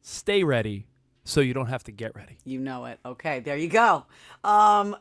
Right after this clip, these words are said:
Speaker 2: your time start. Oh, I'm sorry. Like, you like the countdown.
Speaker 1: Yeah.
Speaker 2: Three, two, one, blast off.
Speaker 1: Now, even if you were the kid that wasn't exposed to a lot of culturally different things,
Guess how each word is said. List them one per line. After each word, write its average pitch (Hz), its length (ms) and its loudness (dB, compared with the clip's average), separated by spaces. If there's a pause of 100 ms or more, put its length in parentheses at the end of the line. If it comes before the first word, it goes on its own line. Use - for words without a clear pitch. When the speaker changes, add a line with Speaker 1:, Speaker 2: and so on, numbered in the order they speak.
(160)
Speaker 2:
your 196 140 -2
time 185 640 2
start. 220 420 4
Oh, 214 80 6
I'm 208 60 2
sorry. 160 200 2
Like, 143 140 -4
you 165 120 -2
like 160 180 2
the 147 60 -12
countdown. 127 420 -6 (200)
Speaker 1:
Yeah. 135 140 -12
Speaker 2:
Three, 254 460 4 (320)
two, 226 400 4 (360)
one, 202 360 6 (480)
blast 359 340 2
off. - 420 0 (540)
Speaker 1:
Now, 185 300 -8 (760)
even 349 240 -2
if 370 140 -8
you 165 460 -2 (480)
were 160 160 -4
the 147 80 -8
kid 170 320 -4
that 131 120 -2
wasn't 147 360 -2
exposed 135 600 -4
to 123 380 -4 (100)
a 139 60 0
lot 131 260 0
of 131 160 -6
culturally 143 600 -4
different 131 340 -8
things, 127 380 -10